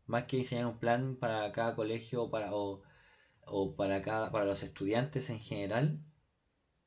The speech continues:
eh, sería bueno desa-, desarrollar un plan que, que abarque más,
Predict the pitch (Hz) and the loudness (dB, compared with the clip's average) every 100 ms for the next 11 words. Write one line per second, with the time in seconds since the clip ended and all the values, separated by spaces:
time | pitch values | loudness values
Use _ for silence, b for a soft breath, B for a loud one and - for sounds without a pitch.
0 | _ _ _ _ _ _ 104 101 101 98 | _ _ _ _ _ _ -4 0 2 2
1 | 98 95 95 - - _ _ _ _ 123 | 2 2 0 -2 -10 _ _ _ _ -4
2 | 110 117 127 117 131 110 110 110 117 113 | 2 4 4 2 -2 -2 0 2 2 4
3 | 117 120 - 107 104 - 107 110 151 110 | 4 4 0 0 0 0 6 6 6 0
4 | 110 - - | -2 -4 -10